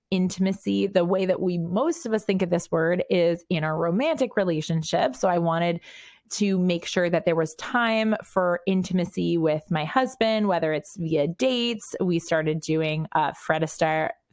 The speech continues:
Fred Astaire dance dates, and we're just taking some ballroom lessons, which has been fun and silly.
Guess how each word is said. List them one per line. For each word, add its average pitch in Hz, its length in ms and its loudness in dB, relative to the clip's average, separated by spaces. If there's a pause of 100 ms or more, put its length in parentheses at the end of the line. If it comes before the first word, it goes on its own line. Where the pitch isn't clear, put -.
(100)
Fred 165 220 0
Astaire 156 440 0
dance 160 680 -4
dates, 277 440 0
and 190 80 2
we're 175 120 0
just 180 180 -6
taking 180 300 -4
some 165 160 -2
ballroom 175 420 2
lessons, 226 460 0
which 202 140 -2
has 185 180 -2
been 180 180 0
fun 156 340 2
and 175 220 0
silly. 135 420 2